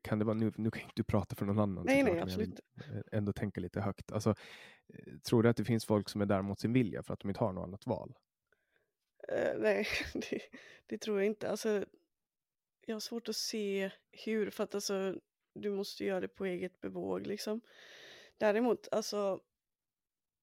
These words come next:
Speaker 2: du har ju Pornhub. Ha-, där har du ju, eh, tjejer som har blivit utsatta för trafficking. Och jag menar, tekniskt sett så är det ju möjligt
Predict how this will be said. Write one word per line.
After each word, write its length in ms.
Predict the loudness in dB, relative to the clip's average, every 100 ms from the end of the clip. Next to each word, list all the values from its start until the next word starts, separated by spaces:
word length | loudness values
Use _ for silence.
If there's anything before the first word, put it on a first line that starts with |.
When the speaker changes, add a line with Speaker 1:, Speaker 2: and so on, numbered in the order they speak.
| _ _
Speaker 2:
du 140 | -4
har 220 | 0 0
ju 100 | 0
Pornhub. 840 | -4 0 2 2 0 -2 -2 -2 -10 -16 _ _ _ _ _ _ _ -14
Ha-, 260 | -12 -10 -6
där 220 | -2 0
har 140 | 0
du 100 | 0
ju, 340 | 0 0 -2 -4 _ _ _
eh, 280 | -8 -4 -4
tjejer 640 | -4 -4 -2 0 -2 -2 -10 _ _ _
som 440 | -4 0 0 -2 -6 _ _
har 140 | -8
blivit 260 | -2 -2 -2
utsatta 380 | -8 -8 -10 -10
för 80 | -8
trafficking. 580 | -6 -4 -4 0 0 -2 -14 -20 -20 -20 -20 -20 -20 _ _
Och 180 | 4 6
jag 120 | 6
menar, 360 | 6 4 2 0 -4 _ _ _ _ _ -20
tekniskt 500 | -4 -4 0 0 2
sett 260 | 0 -4 -4
så 640 | -4 -2 0 0 -2 -4 -8 _
är 240 | -6 -2 0
det 80 |
ju 320 | 0 0 0 2
möjligt 760 | 2 2 2 -4 -6 -20 -20